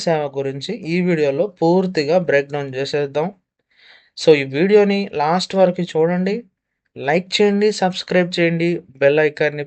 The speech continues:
ప్రెస్ చేయడం మాత్రం మర్చిపోవద్దండి. ఏమాత్రం ఆలస్యం చేయిద్దాం, let's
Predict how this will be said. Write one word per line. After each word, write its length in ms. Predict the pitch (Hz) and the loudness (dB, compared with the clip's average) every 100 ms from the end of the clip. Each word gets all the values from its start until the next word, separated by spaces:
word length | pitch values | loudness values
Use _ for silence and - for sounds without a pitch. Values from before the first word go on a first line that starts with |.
| - | -2
ప్రెస్ 200 | 165 170 - | 0 0 2
చేయడం 240 | 175 175 165 | 2 2 -2
మాత్రం 220 | 156 156 147 | -2 -4 -2
మర్చిపోవద్దండి. 680 | 143 - 156 151 151 156 185 190 - - - - - _ _ - 151 | -6 -4 -2 0 0 -2 -2 -4 -14 -20 -20 -20 -20 _ _ 0 4
ఏమాత్రం 380 | 196 214 196 180 160 | 6 4 2 0 0
ఆలస్యం 420 | 156 - - 147 135 | -2 -4 -4 -6 -4
చేయిద్దాం, 400 | 131 151 151 170 196 185 _ _ _ | -4 -4 -4 -4 -6 -12 _ _ _
let's 460 | - 127 165 185 185 | -10 2 4 4 0